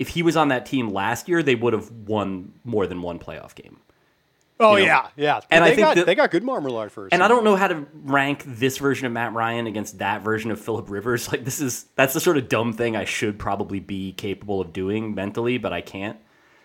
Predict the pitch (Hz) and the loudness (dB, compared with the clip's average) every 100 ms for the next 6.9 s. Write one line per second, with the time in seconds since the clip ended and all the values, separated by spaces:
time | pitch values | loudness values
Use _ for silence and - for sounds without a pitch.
0 | _ _ - 196 143 110 202 233 214 202 | _ _ 0 2 4 4 4 4 2 2
1 | 180 160 156 135 143 _ _ _ _ _ | -2 0 -2 -2 -10 _ _ _ _ _
2 | - 151 139 123 165 135 120 117 117 113 | -4 0 2 0 -4 0 2 2 0 -2
3 | 110 107 107 107 - - - 123 110 110 | -2 -2 -4 -6 -14 -18 -8 -4 0 2
4 | 104 101 120 120 143 139 151 151 127 175 | 2 0 -2 -4 -4 0 2 2 6 6
5 | 190 143 110 107 98 85 - 104 92 82 | 6 2 2 0 -4 -12 -10 -10 -8 -8
6 | 92 82 90 78 - 73 69 - | -8 -8 -12 -16 -16 -20 -20 -20